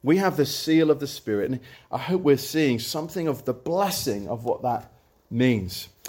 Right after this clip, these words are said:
But as I kind of begin to wrap up, I just want to give you two things to think about by way perhaps of,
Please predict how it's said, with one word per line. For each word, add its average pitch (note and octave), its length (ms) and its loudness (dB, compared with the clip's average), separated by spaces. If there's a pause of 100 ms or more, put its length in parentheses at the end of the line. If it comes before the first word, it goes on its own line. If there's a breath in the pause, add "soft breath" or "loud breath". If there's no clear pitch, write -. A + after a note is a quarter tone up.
(140 loud breath)
But C#3+ 200 4
as G#3 180 4
I G3 80 0
kind F#3+ 220 0
of C3 100 0
begin D#3+ 260 2
to E3 120 2
wrap D3 240 0
up, - 80 4
I C3+ 40 4
just D#3 120 -4
want F#3+ 100 -2
to E3+ 60 -4
give D#3 120 -2
you C#3+ 80 -4
two E3+ 220 -4
things C3+ 360 -2
to B2+ 100 -4
think C3+ 240 -4
about - 200 0
by B2 140 4
way B2 180 4
perhaps - 360 -6
of, A2+ 180 -6